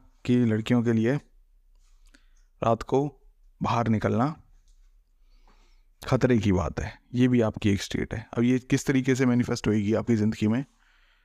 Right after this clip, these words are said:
कोई ऐसी सिचुएशन क्रिएट हो जाएगी आपकी लाइफ में कि आपको डर भी लगेगा। आप बाहर होगे शाम के आठ बजे बाद, या जितना भी आपका टाइम है, आपने अज्यूम कर रखा है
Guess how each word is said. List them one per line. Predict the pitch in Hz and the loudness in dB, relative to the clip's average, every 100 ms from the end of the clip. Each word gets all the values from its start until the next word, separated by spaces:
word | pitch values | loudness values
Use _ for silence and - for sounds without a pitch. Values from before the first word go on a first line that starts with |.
| _ _ _ - | _ _ _ 0
कोई | 123 | 2
ऐसी | 127 127 151 | 2 0 -2
सिचुएशन | - 131 135 117 135 | -2 0 0 0 0
क्रिएट | 127 123 131 123 | 0 0 2 2
हो | |
जाएगी | 113 104 104 | 0 0 0
आपकी | 104 - 101 | 0 0 0
लाइफ | 95 92 - | 2 0 -2
में | 90 - _ _ _ _ _ _ _ _ _ _ _ _ _ _ - _ _ _ _ _ - - - _ | -4 -6 _ _ _ _ _ _ _ _ _ _ _ _ _ _ -20 _ _ _ _ _ -20 -20 -20 _
कि | 151 | 0
आपको | 147 156 | 2 2
डर | 127 | 2
भी | 127 139 | 2 2
लगेगा। | 143 147 160 139 143 - _ _ _ _ - _ _ _ _ _ - - - _ _ - - - - | 2 2 0 -2 -6 -16 _ _ _ _ -20 _ _ _ _ _ -20 -20 -20 _ _ -20 -20 -20 -2
आप | - 226 - - - - - - - _ _ - - - - _ _ _ _ _ - | 0 0 -2 -10 -20 -20 -20 -20 -20 _ _ -20 -20 -20 -20 _ _ _ _ _ -10
बाहर | 113 110 107 120 139 | -4 -2 0 0 0
होगे | 127 120 127 151 - _ - | 2 2 2 0 -6 _ -14
शाम | - 120 113 | -4 0 2
के | 135 131 - - | 0 -2 -6 -4
आठ | 117 117 | -2 0
बजे | 117 117 113 | 0 2 2
बाद, | 113 110 | 2 2
या | 113 | 2
जितना | 110 113 107 | 0 0 2
भी | 107 | 2
आपका | 98 107 | 0 -2
टाइम | 104 101 101 | -2 0 0
है, | 101 | -2
आपने | 101 104 | -2 -2
अज्यूम | 98 104 104 | 0 0 0
कर | 98 | -2
रखा | 101 - | -6 -4
है | 110 | -4